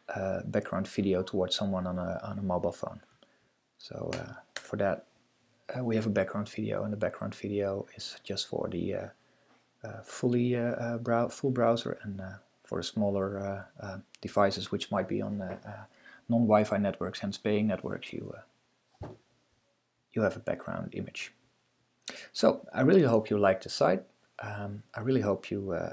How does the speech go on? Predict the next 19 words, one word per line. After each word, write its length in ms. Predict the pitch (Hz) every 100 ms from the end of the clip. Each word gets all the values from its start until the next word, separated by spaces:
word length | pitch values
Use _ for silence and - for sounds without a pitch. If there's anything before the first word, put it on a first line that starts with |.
| -
uh, 240 | 92 82 -
uh, 920 | 95 - - _ - _ _ _ _ -
um, 140 | 104 - _ _ _ -
would 140 | 113 104
l-, 160 | - -
like 180 | 104 101
to 100 | -
donate 380 | 107 131 - -
for 180 | -
this, 260 | 160 165 -
uh, 280 | 175 170 165
uh, 420 | 156 160 160 -
for, 260 | - 165 151
for, 320 | - 151 139
for, 300 | 131 - 139
for 200 | - -
protecting 400 | 139 139 143 -
the 80 | 143
animals 440 | 143 139 147 -